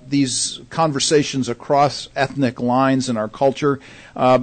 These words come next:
let's talk a little bit more about this, uh, Clyde. What do you, wh-, where do you wanna take this, uh, direction here, uh, from this point forward in our discussion?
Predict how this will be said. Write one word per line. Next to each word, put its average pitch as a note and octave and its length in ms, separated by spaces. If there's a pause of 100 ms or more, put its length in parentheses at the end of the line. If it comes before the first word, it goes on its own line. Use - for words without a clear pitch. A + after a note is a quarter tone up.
(160)
let's B3 260
talk B3 280
a F#3+ 40
little F3 180
bit D3+ 140
more D3+ 280
about A#2+ 340
this, B2 380
uh, B2 220 (140)
Clyde. C3+ 280
What D#3+ 160
do G3+ 60
you, C#3+ 40 (500)
wh-, - 40
where F#3 120
do B3 60
you B3 60
wanna E3+ 200
take D#3 340
this, C#3 340
uh, A#2+ 80
direction B2 640
here, A#2 360 (320)
uh, A2 160
from B2 240
this C#3 180
point A#2 320
forward A#2+ 460
in A2+ 80
our G2+ 140
discussion? G#2 560